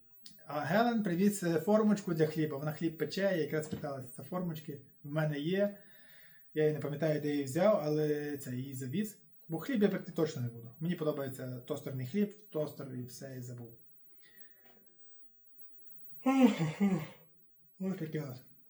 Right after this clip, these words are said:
Тож я заїхав до них, кажу, робіть каву, але я довго не буду, каву візьму з собою і лечу далі.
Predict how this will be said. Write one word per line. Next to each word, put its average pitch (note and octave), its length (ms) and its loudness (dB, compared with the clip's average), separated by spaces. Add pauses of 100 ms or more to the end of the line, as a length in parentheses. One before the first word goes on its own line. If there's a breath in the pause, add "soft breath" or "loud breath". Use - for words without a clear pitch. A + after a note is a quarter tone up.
(200)
Тож F3+ 160 2
я F#3 120 4
заїхав D#3 380 0
до D3+ 80 -2
них, G#3 180 4
кажу, D3+ 540 0 (180)
робіть D3 240 -4
каву, G3+ 460 0 (340)
але D#3 180 2
я D#3 80 0
довго D3+ 180 0
не D3+ 80 0
буду, G3 240 -2
каву D3 240 -2
візьму C#3 200 -8
з D3 60 -10
собою F3+ 340 -2
і D3 120 -8
лечу C#3 260 -8
далі. B2+ 200 -10